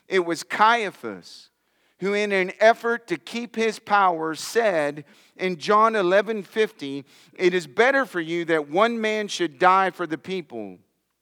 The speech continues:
than that the whole nation should perish." Now, this is not the first time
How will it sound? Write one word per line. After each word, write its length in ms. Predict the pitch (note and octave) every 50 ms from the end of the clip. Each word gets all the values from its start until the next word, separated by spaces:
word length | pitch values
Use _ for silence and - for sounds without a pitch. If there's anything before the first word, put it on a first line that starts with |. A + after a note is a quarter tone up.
| _ _ _ _ _ _ _ _ _ _ _
than 240 | _ D#3 E3 E3+ E3+
that 220 | E3 F3 E3+ -
the 160 | - D3 C3+ A#2+
whole 380 | C#3 E3+ F3+ F3+ F#3 F3+ F3
nation 760 | D#3+ D3 D#3 E3 E3+ D#3 - - B2+ B2 A#2 A2+ A2 G#2+ G2+ _ _ _ _ _ _
should 340 | - - - C#3 B2 -
perish." 800 | - - C#3+ C3 A#2 G#2 F#2 G2 G2 - - - - - - _ _ _ _ _ _ _ _ _ _ _ _ _ _ _ _ _ _
Now, 160 | - D#3+ F3+
this 280 | F#3 F3 A3 B3+ - -
is 120 | B3 A3
not 260 | F#3+ A3+ A3 G#3+ G#3 -
the 80 | G#3
first 420 | F3+ - - A3 A3 G#3+ - - -
time 500 | - D#3+ C#3 A#2+ G#2+ F#2+ F#2 F2 E2